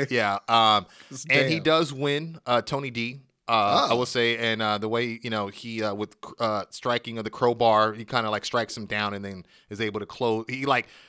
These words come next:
Speaker 2: closes the cage door, like, smashes it on his
Speaker 1: Oh,
Speaker 2: head.
Speaker 1: yeah, I forgot that was the whole caveat. Is
Speaker 2: Yeah.
Speaker 1: like, "Get me in the short cage."
Speaker 2: Exa-, yeah, it,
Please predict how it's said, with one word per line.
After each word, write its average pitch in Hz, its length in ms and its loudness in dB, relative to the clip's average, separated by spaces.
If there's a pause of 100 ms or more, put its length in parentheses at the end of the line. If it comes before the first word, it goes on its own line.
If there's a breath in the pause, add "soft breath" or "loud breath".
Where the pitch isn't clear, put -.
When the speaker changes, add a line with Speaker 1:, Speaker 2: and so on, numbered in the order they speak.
(120 soft breath)
Speaker 2:
closes 156 400 2
the 131 80 -6
cage 131 420 0
door, 123 240 2
like, 98 180 -4
smashes 120 640 -2
it 107 60 -2
on 170 220 4
his 160 100 2
Speaker 1:
Oh, 151 40 2
Speaker 2:
head. 117 140 2
Speaker 1:
yeah, 147 100 4
I 147 60 0
forgot 151 280 -2
that 143 120 4
was 143 120 2
the 131 120 2
whole 135 300 6
caveat. 120 600 -2
Is 120 80 -2
Speaker 2:
Yeah. 120 140 4
Speaker 1:
like, 120 200 0 (420)
"Get 247 200 -2
me 285 180 4
in 285 80 2
the 285 100 2
short 285 380 2
cage." 156 480 0
Speaker 2:
Exa-, 123 340 -2
yeah, 117 300 2
it, 135 140 -2